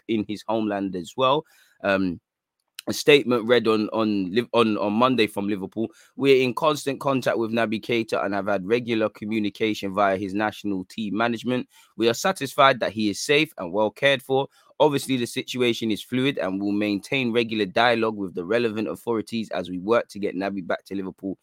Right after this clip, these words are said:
in a timely and secure manner." So again, hopefully that is something that is resolved sooner rather than later and people are protected.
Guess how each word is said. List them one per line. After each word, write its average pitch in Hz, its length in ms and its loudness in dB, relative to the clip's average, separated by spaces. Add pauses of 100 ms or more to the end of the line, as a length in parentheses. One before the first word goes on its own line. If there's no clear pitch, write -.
(220)
in 87 100 -6
a 80 80 -10
timely 107 520 0
and 90 160 -10
secure - 640 -6
manner." 87 380 -6 (340)
So 73 280 -14
again, 82 460 -6 (280)
hopefully 85 460 -4
that 80 200 -2
is 82 100 -10
something 85 400 -6
that - 160 -8
is 78 140 -12
resolved 82 500 -6
sooner 87 380 -4
rather 82 340 -2
than 78 240 -8
later 82 340 -2
and 73 200 -10
people 80 400 -10
are 80 100 -8
protected. - 640 -6